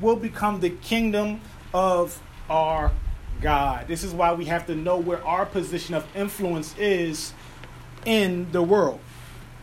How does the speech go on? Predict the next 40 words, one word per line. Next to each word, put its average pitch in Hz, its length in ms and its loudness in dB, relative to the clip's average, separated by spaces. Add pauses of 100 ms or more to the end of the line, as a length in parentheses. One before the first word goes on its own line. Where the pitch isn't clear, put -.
(500)
That 165 100 2
we 208 100 8
don't 214 220 8
hide 196 360 6
from 165 180 -4
the 147 60 0
world. 147 300 4
We 185 100 2
don't, 190 240 4
we're 202 80 -2
not 196 200 6
afraid 220 420 2
of 180 100 2
the 151 60 -2
world, 139 300 -2
but 170 160 -2
we 190 100 -2
go 180 240 2 (120)
into 220 380 -2
the 156 160 -2
world 151 400 2 (400)
with 190 200 2
the 185 80 -2
purpose 165 480 -2
of 143 360 0 (540)
the 151 100 2
kingdom. 151 480 0 (2250)
Twenty-four 220 500 4
elders, 190 580 4
which 185 180 4
sat 226 500 6
before 208 360 2
God 196 300 4
on 196 120 -4
their 196 140 2
seats, 190 360 -4
fell 220 360 4
upon 202 300 2
their 196 140 2
faces 170 640 -2